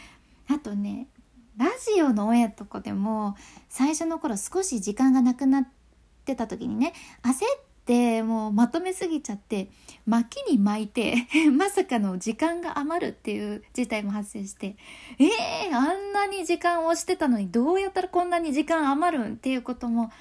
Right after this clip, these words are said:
あったんですね。なんかこれ難しいですよね。話を短くしがちな人と長くしがちな人。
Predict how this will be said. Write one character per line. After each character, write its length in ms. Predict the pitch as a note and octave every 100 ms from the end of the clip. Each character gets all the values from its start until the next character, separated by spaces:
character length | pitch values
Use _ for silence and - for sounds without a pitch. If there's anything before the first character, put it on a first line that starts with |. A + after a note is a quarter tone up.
| - - _
あ 120 | G#3 G#3
っ 60 | - -
た 240 | F3+ F#3
ん 120 | F#3+
で 180 | F#3+ F#3+
す 160 | - G#3
ね。 760 | G3+ G#3 A3 A#3 B3+ C4 C4+ - - - - _ -
な 120 | A3+
ん 40 |
か 120 | G#3+
こ 180 | G#3 G3+
れ 220 | G3 G#3
難 480 | A3 G3+ F3+ - F4+
し 140 | F#4 G4
い 40 |
で 100 | C4
す 140 | G3 G3
よ 60 |
ね。 320 | G3 A#3+ B3 -
話 460 | A#3+ B3 C4 D4+
を 80 | B3+
短 420 | G#3 G#3 B3 B3+
く 120 | B3 G#3
し 160 | A3
が 140 | A3 G#3+
ち 120 | A3
な 160 | A3
人 180 | G#3+ -
と 100 | A3+
長 300 | G3 A3 G#3
く 80 | G3
し 160 | - F#3+
が 100 | F#3
ち 140 | -
な 120 | F#3+
人。 300 | F#3+ - D#4+